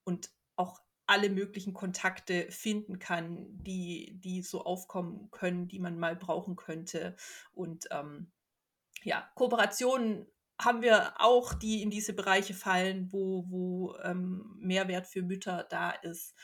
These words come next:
Und das ist so die, ja, wir haben einfach so einen großen Platz und Ort geschaffen, wo Mütter Hilfe und Unterstützung bekommen können oder sich auch einfach mal auskotzen können und sich über irgendwelche Dinge beschweren können und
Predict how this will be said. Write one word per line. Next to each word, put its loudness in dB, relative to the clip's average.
Und -8
das -6
ist -6
so -6
die, -10
ja, 2
wir 0
haben 2
einfach 4
so -4
einen -4
großen -4
Platz 2
und -4
Ort 2
geschaffen, -2
wo -2
Mütter -2
Hilfe -4
und -6
Unterstützung -6
bekommen -6
können -4
oder -4
sich -8
auch -14
einfach -8
mal -6
auskotzen -8
können -4
und -10
sich -12
über -6
irgendwelche -8
Dinge -6
beschweren -4
können -8
und -8